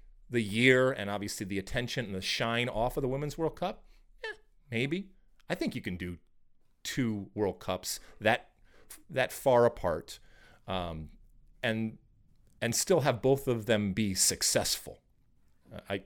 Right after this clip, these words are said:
I, I honestly think, uh, that you can. Like I said, it's not ideal, but that's one of the reasons why, you know, we've been talking about Champions League. We've been talking about Gold Cup. We've been talking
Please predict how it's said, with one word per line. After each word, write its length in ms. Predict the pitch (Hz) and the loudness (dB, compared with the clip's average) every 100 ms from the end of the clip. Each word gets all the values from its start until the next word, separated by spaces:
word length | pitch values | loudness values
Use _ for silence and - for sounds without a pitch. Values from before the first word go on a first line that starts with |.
| - 107 | -8 -4
I, 200 | 120 117 117 | -4 0 6
I 120 | 131 | 6
honestly 320 | 147 135 127 | 6 2 0
think, 340 | - 113 - | 0 -2 0
uh, 220 | 110 101 92 | 2 4 2
that 120 | 95 | -2
you 100 | 95 | 0
can. 220 | 139 78 - - - - | 0 0 -6 -20 -10 0
Like 140 | 139 | 2
I 40 | |
said, 160 | 139 87 | 4 2
it's 120 | - | 2
not 140 | 151 143 | 6 6
ideal, 480 | 131 95 73 127 - _ _ - - - - | 6 2 0 -4 -8 _ _ -20 -20 -6 4
but 200 | 113 - | 4 8
that's 440 | 151 170 - - | 8 8 6 6
one 220 | - 135 131 | 4 6 6
of 60 | |
the 60 | 120 | 8
reasons 400 | 120 113 113 104 | 6 4 0 4
why, 300 | 110 107 101 | 8 8 6
you 760 | 95 - - - - - - | 2 -6 -16 -16 -10 -8 -2
know, 60 | 98 | 4
we've 140 | 147 | 6
been 100 | 151 | 6
talking 360 | - 117 117 107 | 6 4 4 2
about 340 | 101 98 90 - - - - - - - | 6 6 4 -2 -20 -20 -20 -20 -12 0
Champions 520 | 139 117 90 76 - | 2 4 0 -4 -6
League. 240 | 58 - 113 | -8 -8 -2
We've 180 | 107 | -2
been 120 | 95 95 | -2 0
talking 400 | 117 104 104 101 | 2 2 0 -2
about 480 | 92 101 98 95 - - _ - 117 | 2 4 4 0 -6 -20 _ -4 8
Gold 340 | 131 120 - | 10 10 6
Cup. 280 | - 87 - | 2 0 0
We've 160 | 101 | -2
been 140 | 104 98 | 0 0
talking 540 | 123 110 110 98 98 | 2 2 0 -4 -4